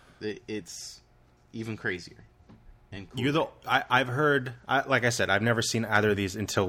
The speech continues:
Speaker 2: we watched it a couple weeks ago.
Speaker 1: Mm-hmm.
Speaker 2: So all my life, I've heard that one is great, two is horrible, and you're the only person who says that two is also amazing. So I'm like,
Speaker 1: I think it
Speaker 2: I, I,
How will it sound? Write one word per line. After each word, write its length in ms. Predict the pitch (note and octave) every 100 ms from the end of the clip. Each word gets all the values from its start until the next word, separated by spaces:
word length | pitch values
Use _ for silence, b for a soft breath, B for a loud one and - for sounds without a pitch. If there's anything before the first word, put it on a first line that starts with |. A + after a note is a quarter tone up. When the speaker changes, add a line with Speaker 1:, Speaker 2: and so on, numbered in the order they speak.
| F#2
Speaker 2:
we 160 | G2+
watched 380 | F#2+ F#2 F#2 -
it 120 | F#2 - -
a 60 |
couple 240 | F#2 G#2+ -
weeks 220 | F2+ -
ago. 220 | E2+ E2 F2+
Speaker 1:
Mm-hmm. 140 | G#2 F2+ A2
Speaker 2:
So 420 | - A2 G#2 - -
all 340 | A#2 A#2+ B2
my 180 | A#2 A2+
life, 320 | G#2+ G2+ G2
I've 160 | G2 G2
heard 260 | F#2 G#2 F#2+
that 140 | F2+
one 220 | G2 G#2
is 140 | G#2+ -
great, 400 | G2+ F#2+ - -
two 180 | A2+ G2
is 100 | F2+
horrible, 500 | F#2 E2+ D#2+ D#2+ E2+ B B
and 120 | G2+
you're 140 | G#2 B2
the 120 | A#2
only 240 | A2+ B2
person 420 | A#2+ A#2+ A#2 G#2+ G2
who 180 | G#2
says 360 | G2+ - G2+ F2+
that 300 | G2 F2+ - b b b - -
two 240 | C3+ A2
is 140 | G2+ A2 -
also 340 | G#2+ - G2+
amazing. 440 | F#2 G2 E2+ D#2
So 120 | - G#2
I'm 100 | G2+
like, 200 | F#2 F#2 - D3+
Speaker 1:
I 60 |
think 200 | E3 F#3+
it 40 | D#3+
Speaker 2:
I, 140 | C3
I, 220 | - A#2